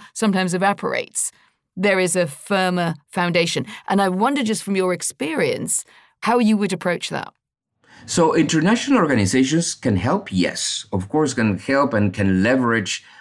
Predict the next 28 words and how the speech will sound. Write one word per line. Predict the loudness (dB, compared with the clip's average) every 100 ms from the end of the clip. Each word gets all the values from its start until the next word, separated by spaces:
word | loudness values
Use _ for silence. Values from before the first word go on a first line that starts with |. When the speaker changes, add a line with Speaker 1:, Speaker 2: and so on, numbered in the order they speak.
| -2
Speaker 2:
reform | -2 0 2 2 2
efforts | -2 -2 -4 -2
of | -6 -6 -2
countries. | 2 2 -2 -10 -12 -4
But | 0 0
actually, | 0 0 4 6 6 4 4 2
it's | 2 -2 -6 -2
difficult | 0 2 2 0 2
to |
replace | 2 2 2 2 4 4 2 0
the | -2 0
national | 2 0 0 0 0 -2
efforts. | -4 -6 -8 -8 -10 _ -2
I | 4
mean, | 6
if | 6 4 4
you | 4
see, | 4 2 0 -4
the | -4
countries | 2 2 2 2 2
who | 2 2
have | 2 2
made | 4 4
it | 2 -6 -12
in | 0 2
education | 2 0 0 0 -2 -4
are | -2 -2 -2
countries | -2 -2 0 -2 -2